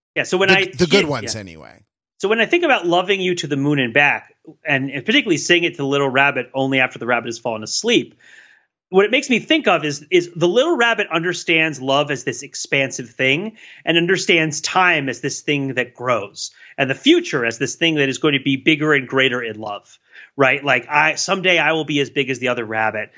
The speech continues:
Speaker 1: and then I will love like that other rabbit loves. And someday I'll jump as high as this rabbit, and I'll love as much as that other rabbit, uh, loves. And, and isn't this awesome? Isn't this wonderful?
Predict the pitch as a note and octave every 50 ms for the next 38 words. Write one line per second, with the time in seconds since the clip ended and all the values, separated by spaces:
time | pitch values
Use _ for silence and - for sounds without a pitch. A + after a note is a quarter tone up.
0 | - - - - - C3+ B2+ C3 C3 B2+ B2+ C#3 D3+ C#3 C3+ C3 C3 C3+ C#3+ D3
1 | - A#2+ B2 B2 A#2+ A#2 A#2+ B2+ B2 A#2+ A#2 A2 A2+ A2 G#2+ G2 G2+ - G#2 -
2 | F#2+ G#2+ G#2 F#2+ - - - A#2+ A2+ - D3+ C#3+ C#3+ D3 C#3+ C3+ C3+ B2 B2 B2
3 | B2+ A#2 C#3 C3 A#2 - B2+ - - A#2+ A2+ G#2+ G2+ G2 G#2+ - - A2+ G#2+ G#2+
4 | G#2+ G#2 - - - - - - - C3 B2+ B2+ B2+ B2+ C3+ C3+ C#3 C3 A#2+ B2
5 | A2+ A#2+ C3 A#2+ A2+ A2+ C3+ A#2 G#2 A#2 A2 A2 - A#2 A2+ G#2+ A2+ G#2+ G#2+ G#2
6 | G#2 G#2 A2+ G2+ - _ _ - A#2+ A#2 A2 G#2+ G#2 G#2 G#2 - - A#2 A2+ A2
7 | A2+ G#2 G2+ - - - - - - - - - - - - - D3 C#3 C#3+ D#3
8 | E3 F3 F3 F#3+ G3+ G3 B3 A3+ E3 F3+ E3+ - D3 C#3 C3+ C3 - - A#2+ A2
9 | B2 B2 A#2 D#3 D3 C3+ C3 - - A2+ A2+ A#2+ A#2 A#2+ A#2 A#2 - A2+ G2 F#2+
10 | - -